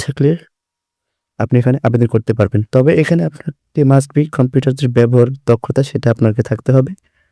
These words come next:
এবং উনিশের তফসিল অনুযায়ী দুই এবং চার গৃহীত পরীক্ষায়, অর্থাৎ সেইখানে পরীক্ষা আপনাকে উত্তীর্ণ হতে হবে। আর এখানে আরেকটা জিনিস উল্লেখ করছে, সেটা হচ্ছে যে বয়স। তো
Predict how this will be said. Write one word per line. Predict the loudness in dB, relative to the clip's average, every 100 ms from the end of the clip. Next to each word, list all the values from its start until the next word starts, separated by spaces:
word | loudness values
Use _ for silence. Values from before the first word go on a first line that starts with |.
| _ _ _ _ _
এবং | 0 2 0 -2
উনিশের | -2 0 -2 -2
তফসিল | 0 -2 -2 -2
অনুযায়ী | 0 0 -2
দুই | 0 2
এবং | 2 0 0
চার | -2 -2
গৃহীত | -2 0 -2 -2
পরীক্ষায়, | -2 -2 -4 -4 _ _ -8
অর্থাৎ | -4 -2
সেইখানে | -2 0 -2 0
পরীক্ষা | -2 -2 -2
আপনাকে | 0 0
উত্তীর্ণ | 0 2 2
হতে | 2
হবে। | -2 -2 -12 _ _ _ _ _ _ -14 -14 -16 -18 -20 -20 _ _ _ _ _ _ _ _ _ 0
আর | 2 2 -2 -4
এখানে | 0 2 2
আরেকটা | 0 -2 0
জিনিস | 0 0 -8 _ -4
উল্লেখ | 0 0 -2
করছে, | -4 -4 -4 -2
সেটা | -2 -2
হচ্ছে | -2 -2
যে | 0 2
বয়স। | 2 0 -6 -20 _ _ _ _
তো | -2